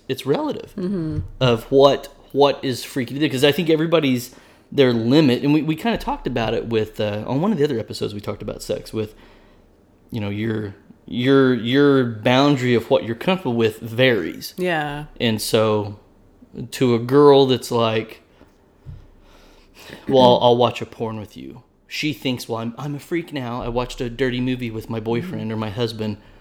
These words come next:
Speaker 2: Yeah.
Speaker 1: You know, and it's like, "No, you're not."
Speaker 2: Uh-huh.
Speaker 1: But
Speaker 2: But that's a step.
Speaker 1: yeah,
Speaker 2: That's a
Speaker 1: compared to
Speaker 2: step.
Speaker 1: the
Speaker 2: Yeah.
Speaker 1: other extreme, I guess you could say, I don't know if I'd say it's, it's, you're freakish, but
Speaker 2: Mm-hmm.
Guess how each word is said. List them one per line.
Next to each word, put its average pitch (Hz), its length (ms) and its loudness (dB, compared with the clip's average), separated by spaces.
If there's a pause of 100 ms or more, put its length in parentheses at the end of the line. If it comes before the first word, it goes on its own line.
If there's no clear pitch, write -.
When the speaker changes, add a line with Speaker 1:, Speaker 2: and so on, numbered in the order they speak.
(140)
Speaker 2:
Yeah. 156 360 -6
Speaker 1:
You 113 80 -2
know, 107 220 -2
and 107 100 -4
it's - 220 -10
like, 113 180 -6
"No, 151 640 -6 (200)
you're 143 160 -2
not." 135 420 -2 (280)
Speaker 2:
Uh-huh. 170 280 -8
Speaker 1:
But 131 280 4 (200)
Speaker 2:
But 277 180 2
that's 302 200 10
a 285 60 0
step. 254 560 -2 (440)
Speaker 1:
yeah, 160 240 2
Speaker 2:
That's - 100 -16
a - 100 -20
Speaker 1:
compared 180 440 -2
to 139 380 -2
Speaker 2:
step. - 40 -20 (340)
Speaker 1:
the 139 80 -4
Speaker 2:
Yeah. 175 120 -2
Speaker 1:
other 160 260 0
extreme, 120 720 -8 (1040)
I 117 80 -8
guess 110 320 -10
you 117 60 -14
could 104 180 -18
say, 113 300 -16 (240)
I 123 80 -12
don't 110 80 -12
know 107 60 -18
if - 80 -18
I'd 123 120 -18
say 113 140 -14
it's, - 340 -20
it's, - 240 -20
you're 127 140 -12
freakish, 127 760 -6
but 117 240 0 (120)
Speaker 2:
Mm-hmm. 160 320 -8